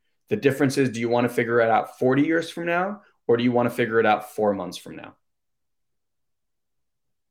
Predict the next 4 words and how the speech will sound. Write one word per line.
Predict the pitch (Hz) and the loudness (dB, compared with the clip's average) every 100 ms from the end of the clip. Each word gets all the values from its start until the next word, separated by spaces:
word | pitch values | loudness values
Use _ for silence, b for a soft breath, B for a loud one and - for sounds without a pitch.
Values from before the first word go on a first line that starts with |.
| _ _ _ _ _ _ _ - _ - - | _ _ _ _ _ _ _ -20 _ -12 -8
That's | 151 185 | -4 0
it. | 202 - - _ _ _ _ _ _ _ _ _ _ _ _ _ _ _ _ _ - - - 160 139 | 0 -2 -10 _ _ _ _ _ _ _ _ _ _ _ _ _ _ _ _ _ -20 -20 -18 -16 -10
Truly, | - 240 208 104 | 0 2 4 2
like, | 123 123 - | 0 -2 -6